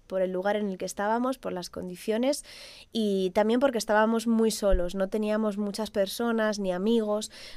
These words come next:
con los que hablar. Entonces fueron dos meses eh, en los que no había demasiado movimiento. Así que yo sabía que eso me estanca mucho.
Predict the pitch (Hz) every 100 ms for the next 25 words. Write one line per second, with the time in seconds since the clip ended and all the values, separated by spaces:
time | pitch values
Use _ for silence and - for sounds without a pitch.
0 | - 208 196 - 185 175 180 - 180 185
1 | 180 196 - 190 190 185 185 180 - -
2 | - 208 202 208 202 208 240 294 - _
3 | _ _ _ _ - - - - - 196
4 | 180 175 170 196 190 185 185 214 190 202
5 | 208 214 214 220 208 196 - 190 208 208
6 | 190 185 180 185 180 185 - 180 180 185
7 | 180 175 180 - - - - 202 208 202
8 | 196 202 196 196 180 175 180 180 185 104
9 | - 185 185 175 -